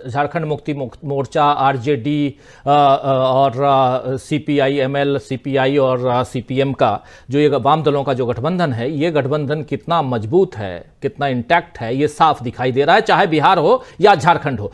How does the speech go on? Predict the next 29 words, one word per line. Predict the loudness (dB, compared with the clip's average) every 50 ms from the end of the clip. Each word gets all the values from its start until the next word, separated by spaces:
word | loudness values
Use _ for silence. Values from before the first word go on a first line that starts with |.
| -14 -8 -2
झारखंड | 2 4 4 4 4 2 0 2
से | 2 2
जरा | 4 4 4 4
बिहार | 4 4 4 4 4 4
की | 4 2
तरफ | 0 0 0 2
आते | 2 0 2 2 0
हुए, | 2 4 4 6
और | 6 6 6 6 6 4 4
प्रशांत | 2 -2 -6 -6 0 2 4 4 4 4
टंडन | 2 4 4 4 6
जी | 6
आपके | 4 4 4 4
पास | 2 2 2 4
जल्दी | 2 0 0 -2
से | -2 -2
आना | -2 -2
चाहता | -2 -2 -2 0 0 -2
हूँ, | 0
फिर | 0 -2 -2
सुनील | -2 -2 -4 -2 -2 -2
शुक्ला | -4 -2 0 0
जी | 0 0 -2
के | -2
पास | -2 -2 -2 -2
आता | -4 -2 0 2
हूँ। | 2 2 0 -2 -4 -10 -20 -8 -6
प्रशांत | 0 2 4 4 4 4
जी, | 2 0 -4